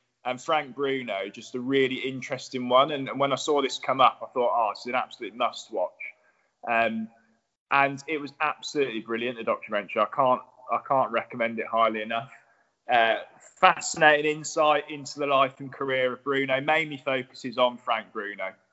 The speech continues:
um, uh, with bits and pieces from Tyson as well. But, um, just really, like, delves deep into the sort of behind the scenes stuff in Bruno's career and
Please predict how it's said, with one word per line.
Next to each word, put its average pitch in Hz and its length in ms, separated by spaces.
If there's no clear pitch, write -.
um, 98 480
uh, 110 320
with 117 200
bits - 220
and 110 100
pieces 110 360
from 113 160
Tyson 110 440
as 104 120
well. 101 340
But, 123 320
um, 117 320
just 143 200
really, 160 400
like, 120 320
delves 139 520
deep 135 400
into 123 260
the 120 80
sort 113 180
of 113 60
behind 127 420
the 123 60
scenes 123 460
stuff 127 400
in 120 140
Bruno's 120 480
career 120 560
and 113 180